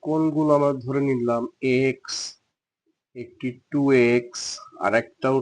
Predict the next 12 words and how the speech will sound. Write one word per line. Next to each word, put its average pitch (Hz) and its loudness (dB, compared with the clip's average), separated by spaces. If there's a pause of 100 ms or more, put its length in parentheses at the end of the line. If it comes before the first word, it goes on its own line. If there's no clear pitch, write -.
টু 123 -4 (240)
এক্স, 110 -6 (340)
আর 107 -12
একটা 101 -4 (1200)
থ্রি 123 -6
এক্স। 90 -8 (3500)
অনুপাত 165 0
দেওয়া 180 -2
আছে, - -8
এগুলো 156 -4
ধরা 113 -4
যায়। 98 0